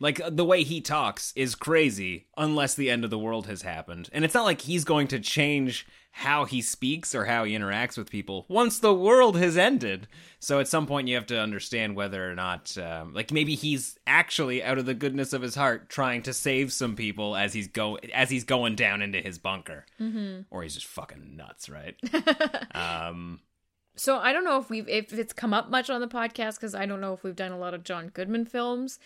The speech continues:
Speaker 2: but he is def-
Speaker 1: Is this the first one?
Speaker 2: I don't know. We haven't done,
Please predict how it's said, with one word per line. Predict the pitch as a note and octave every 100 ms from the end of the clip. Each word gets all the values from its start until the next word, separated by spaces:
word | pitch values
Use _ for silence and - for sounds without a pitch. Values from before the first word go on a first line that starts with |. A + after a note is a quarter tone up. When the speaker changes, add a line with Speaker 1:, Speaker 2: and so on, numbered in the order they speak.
| - - - -
Speaker 2:
but | G3
he | A3+
is | A3 G3+
def- | A3 G3+
Speaker 1:
Is | E3 C3+
this | C3+ -
the | A3+
first | - G3+ -
one? | C3+ F#3 -
Speaker 2:
I | C4+
don't | G4+ B4+
know. | F#4+ F#4 A3 G#3 -
We | - C#4
haven't | D4+ D#4+ G4
done, | E4+ C#4+ C4 B3+